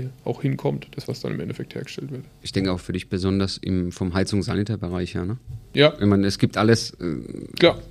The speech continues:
Speaker 2: ne?
Speaker 1: Am Schluss, wenn du siehst,
Speaker 2: Genau.
Speaker 1: da wird der Boden warm, dann
Speaker 2: Genau.
Speaker 1: wird, ah, das ist Fußbodenheizung.
Speaker 2: Das funktioniert,
Speaker 1: Ja,
Speaker 2: ne?
Speaker 1: genau.
Speaker 2: Genau, ja.
Speaker 1: Und das ist dann einfach die Thematik, wo das Ganze rund wird und man auch den Endverwendungszweck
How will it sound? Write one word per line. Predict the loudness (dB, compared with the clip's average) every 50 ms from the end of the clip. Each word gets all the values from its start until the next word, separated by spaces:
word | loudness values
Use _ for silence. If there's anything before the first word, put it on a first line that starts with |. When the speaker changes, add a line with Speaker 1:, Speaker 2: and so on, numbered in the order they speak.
| -6
Speaker 2:
ne? | 0 2 4 4 4 2 -2 -2 0
Speaker 1:
Am | 2 4
Schluss, | 4 4 4 4 2 2 4
wenn | 4 4
du | 4 2
siehst, | 2 2 2 2 4 6
Speaker 2:
Genau. | 6 8 8
Speaker 1:
da | 8
wird | 8 6
der | 6
Boden | 8 8 8 8 8 8 6
warm, | 8 8 8 8 8 8
dann | 8 8
Speaker 2:
Genau. | 8 8 8 8
Speaker 1:
wird, | 6 6
ah, | 6 8 8 6 6 4 4 4
das | 4 4 4 2
ist | -2 -4 -2
Fußbodenheizung. | -2 -2 -2 -2 0 0 0 2 2 4 6
Speaker 2:
Das | 6 6 6 6
funktioniert, | 4 4 4 6 6 6 6 6
Speaker 1:
Ja, | 6 4
Speaker 2:
ne? | 4 6 6
Speaker 1:
genau. | 8 8 8 8
Speaker 2:
Genau, | 6 4 0 -2 -2
ja. | 0
Speaker 1:
Und | 2 4 4
das | 4 6 4
ist | 2 4 4
dann | 4 6
einfach | 4 4 4 4 2 2
die | 2 0
Thematik, | -2 0 2 6 6 6 6 4 2 2
wo | 0
das | -2 0 2
Ganze | 0 0 2 2 2
rund | 4 4 4 2 2
wird | 2 2 2
und | 2 2 2
man | 2 2
auch | 2 0 -2
den | -2 -2 -2 0
Endverwendungszweck | 0 0 0 0 0 -4 -8 -18 -20 -20 -4 -2 0 2 4 2 2 0 -2 -4 -6 -8 -10 -2 0 0 0 0 -2